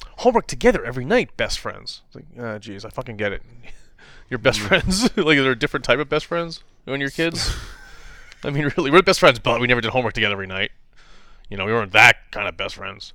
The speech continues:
Speaker 2: No, no. It was like, uh, homework every other three days type of friendship.
Speaker 1: <laughs> Exactly. And then she talks about how she talked to Lois, and Lois knows him even better than me. And so Lois's big secret,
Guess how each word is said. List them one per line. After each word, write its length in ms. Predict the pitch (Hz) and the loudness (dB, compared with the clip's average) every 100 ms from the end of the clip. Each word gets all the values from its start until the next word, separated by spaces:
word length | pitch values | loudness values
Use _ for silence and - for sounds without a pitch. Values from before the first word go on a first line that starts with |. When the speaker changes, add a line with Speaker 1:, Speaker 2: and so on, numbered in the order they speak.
| - | -18
Speaker 2:
No, 180 | 120 107 101 90 85 82 | -10 -8 -6 -8 -10 -10
no. 280 | 85 82 82 | -10 -10 -10
It 120 | 87 | -4
was 100 | 101 | 4
like, 180 | 104 95 | 6 8
uh, 200 | 104 - | 8 8
homework 380 | - 135 127 113 | 8 4 4 2
every 260 | 113 110 110 | 0 2 2
other 180 | 107 | 0
three 240 | 98 113 113 | 0 2 4
days 340 | 127 117 104 | 6 6 4
type 240 | 208 - 90 | 2 0 -4
of 80 | |
friendship. 300 | 107 101 95 | -4 -6 -4
Speaker 1:
<laughs> 80 | 143 | -4
Exactly. 420 | 147 117 104 95 95 - - - | 2 4 4 2 -10 -16 -10 -2
And 160 | 120 | 2
then 200 | 117 117 | 2 2
she 100 | 110 | 0
talks 220 | - 117 | -2 0
about 140 | - 104 | -2 -4
how 120 | 107 | -4
she 180 | 104 107 | -6 -10
talked 280 | - 107 - | -4 -4 -6
to 80 | 101 | -6
Lois, 540 | 117 165 151 151 - | 0 0 0 -4 -8
and 120 | 107 | -6
Lois 300 | 113 139 143 | 0 0 0
knows 160 | 131 127 | -4 -6
him 80 | 127 | -6
even 160 | 113 | -4
better 160 | 110 107 | -2 -2
than 140 | 104 | -4
me. 320 | 156 160 160 - - - - | -8 -8 -10 -14 -20 -16 -8
And 140 | 123 | -6
so 120 | - | -2
Lois's 380 | 120 135 156 123 | 0 0 -2 -6
big 480 | 104 - 151 135 135 | -12 -6 -2 -2 -2
secret, 400 | - 143 175 | -6 -4 -6